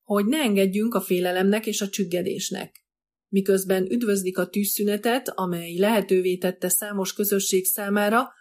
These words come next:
hogy szabadabban ünnepeljék az ünnepeket, a pátriárkák óvaintenek az álbéke kockázatától,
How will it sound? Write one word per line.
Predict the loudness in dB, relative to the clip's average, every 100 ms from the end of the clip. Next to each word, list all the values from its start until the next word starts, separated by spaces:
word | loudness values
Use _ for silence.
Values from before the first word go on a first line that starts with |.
| _
hogy | -2 -2
szabadabban | 0 2 2 2 0 -2 -2
ünnepeljék | 2 2 0 -2 -2 -4 -4
az | -4
ünnepeket, | 0 0 0 0 0 0 -4 _ _ _ -6
a | 0
pátriárkák | 0 0 -2 -2 0 0 0 0
óvaintenek | 0 0 -2 -4 0 0 0
az | -2 -2
álbéke | -4 0 0 0 -2
kockázatától, | -2 -2 -4 -2 0 0 -2 0 0 0 -2